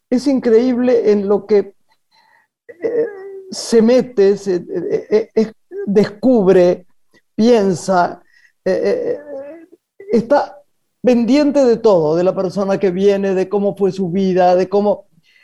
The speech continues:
y, y, y le da tanto gusto hacerlo que cuando hay tanto amor, lo hace tan bien. Y así que yo estoy muy contenta de que esté en este programa, la verdad.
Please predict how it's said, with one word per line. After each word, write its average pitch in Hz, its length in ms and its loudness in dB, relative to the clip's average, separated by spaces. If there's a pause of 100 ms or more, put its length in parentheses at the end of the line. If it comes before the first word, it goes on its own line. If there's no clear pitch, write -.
(160)
y, 247 320 -2
y, 269 160 -4
y 233 60 -2
le 220 180 4
da 269 220 2
tanto 294 320 0
gusto 262 340 0
hacerlo 190 580 0
que 190 140 -6
cuando 180 300 0
hay 220 240 0
tanto 226 300 -2
amor, 208 520 0 (600)
lo 190 160 2
hace 190 200 0
tan 160 220 -2
bien. 143 420 -4 (140)
Y 156 80 -4
así 156 220 -2
que 175 160 0
yo 170 140 0
estoy 175 220 0
muy 170 200 -2
contenta 165 560 0
de 151 100 -2
que 156 80 -4
esté 151 160 -4
en 165 80 -2
este 165 220 -2
programa, 151 680 -2
la 156 140 -2
verdad. 151 420 -2